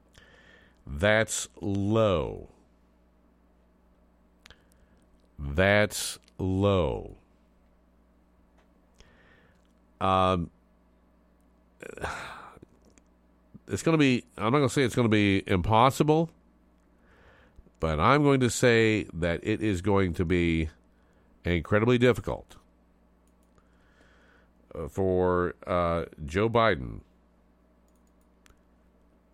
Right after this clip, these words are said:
to win re-election with those kind of poll numbers, if they hold. If they hold. I just don't see how, um, that works.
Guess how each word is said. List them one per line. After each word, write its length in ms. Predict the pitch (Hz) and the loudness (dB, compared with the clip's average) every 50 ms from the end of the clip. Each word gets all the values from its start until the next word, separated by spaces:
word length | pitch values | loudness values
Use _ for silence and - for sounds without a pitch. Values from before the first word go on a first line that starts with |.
| _ - - | _ -10 -4
to 80 | - | -2
win 220 | 85 92 101 101 98 | 0 2 2 2 4
re-election 680 | 101 104 101 98 98 92 85 78 - - 60 57 53 - _ _ _ _ _ _ _ _ _ _ _ _ _ _ _ _ _ _ _ _ _ _ _ _ _ _ _ _ _ _ _ - | 4 4 4 4 4 2 2 0 -4 -8 -10 -10 -12 -16 _ _ _ _ _ _ _ _ _ _ _ _ _ _ _ _ _ _ _ _ _ _ _ _ _ _ _ _ _ _ _ -18
with 100 | 71 71 | -12 -8
those 200 | - 90 90 - | -4 -4 -4 -2
kind 140 | - 98 95 | -2 0 0
of 80 | 87 73 | 0 0
poll 200 | 95 92 87 80 | -2 -2 0 -2
numbers, 400 | 73 64 58 57 55 - - - | -2 -4 -6 -8 -12 -14 -10 -6
if 140 | - 90 - | -4 -2 0
they 140 | - 117 107 | 2 2 2
hold. 360 | 117 110 87 57 50 - - - _ _ _ _ _ _ _ _ _ _ _ _ _ _ _ _ _ _ _ _ _ _ _ _ _ _ _ _ _ _ _ _ _ _ _ _ _ _ _ _ _ - - | 2 2 0 -2 -6 -10 -16 -20 _ _ _ _ _ _ _ _ _ _ _ _ _ _ _ _ _ _ _ _ _ _ _ _ _ _ _ _ _ _ _ _ _ _ _ _ _ _ _ _ _ -10 -8
If 180 | 87 85 - | -6 -4 -2
they 120 | - 113 110 | 0 0 2
hold. 380 | 113 107 87 67 50 - - - _ _ _ _ _ _ _ _ _ _ _ _ _ _ - | 2 0 0 -2 -6 -10 -14 -20 _ _ _ _ _ _ _ _ _ _ _ _ _ _ -8
I 120 | - 82 | -6 -6
just 220 | 80 85 101 95 - | -4 -4 -4 -4 -2
don't 200 | 117 110 101 87 | -2 -2 -2 -2
see 320 | - - 101 98 98 90 | -4 -2 -2 -2 -2 0
how, 480 | 87 90 87 87 85 85 85 82 80 - - | 0 0 0 2 0 0 0 -2 -4 -6 -6
um, 440 | - 82 80 80 78 76 73 - - - | -4 -4 -2 -2 -2 -4 -6 -10 -12 -8
that 180 | - 85 78 65 | -6 -4 -4 -2
works. 480 | 80 107 117 87 - - - - - | -2 -2 -2 -4 -6 -10 -16 -20 -20